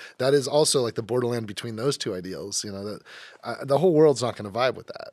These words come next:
So, but, but the ceiling is definitely higher than what we've seen so far. And I think, I think with what we're working on now, when, when it comes to be talked about and, and, um, commercialized, I think,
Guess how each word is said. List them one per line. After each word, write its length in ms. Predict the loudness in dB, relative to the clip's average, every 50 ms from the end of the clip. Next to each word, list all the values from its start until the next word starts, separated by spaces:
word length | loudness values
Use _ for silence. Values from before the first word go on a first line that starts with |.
| _ _ -10
So, 460 | -8 -6 -6 -6 -6 -6 -8 -10 -14 _ _ -10
but, 320 | -4 -4 -4 -4 -4 -4
but 180 | -4 -4 -4 -6 -12 -18
the 120 | -12 -10 -8
ceiling 360 | -4 -2 0 0 2 2 0
is 100 | -2 -2
definitely 340 | -2 -2 -4 -4 -4 -8 -8
higher 300 | -6 -6 -4 -4 -4 -4
than 120 | -6 -8
what 140 | -12 -12 -12
we've 120 | -12 -12
seen 200 | -10 -10 -10 -10
so 140 | -10 -10 -10
far. 380 | -8 -8 -6 -8 -8 -8 -14 _ _ _ _ _ _ _ _ _ _ _ -12
And 120 | -8 -8
I 60 | -8 -8
think, 360 | -6 -8 -8 -8 -10 -14 -20 _ _ _ _ _ _ _ _ _ _ _ _ _ _ _ _ -6
I 120 | -4 -4 -4
think 320 | -4 -2 -4 -4 -2 -2 -4
with 180 | -4 -4 -2 -4
what 220 | -4 -4 -4 -4
we're 120 | -6 -6 -6
working 420 | -4 -6 -6 -6 -8 -10 -10 -10 -8
on 280 | -8 -8 -8 -10 -10
now, 400 | -10 -10 -8 -6 -4 -4 -2 -2 -2
when, 360 | -4 -4 -6 -6 -8 -10 -12
when 200 | -12 -12 -10 -10
it 140 | -10 -12 -14 _ _ _ -14
comes 380 | -12 -10 -8 -8 -6 -6 -6
to 100 | -8 -8 -12
be 360 | -10 -10 -10 -10 -10 -10 -12 -16 _ _ _ _ -10
talked 260 | -6 -6 -6 -6 -6
about 360 | -10 -10 -8 -8 -8 -10 -10 -10
and, 320 | -10 -10 -10 -10 -12 -14 _ -16
and, 460 | -14 -14 -12 -12 -12 -12 -12 -14 -16 _ _ _ _ -20 -20 -20
um, 380 | -18 -18 -18 -18 -20 -20 -20 -20 _ _ _ _ _ _ _ -14
commercialized, 680 | -12 -10 -10 -10 -10 -8 -6 -4 -4 -4 -4 -4 -6
I 60 | -8
think, 300 | -10 -10 -12 -14 -14 -18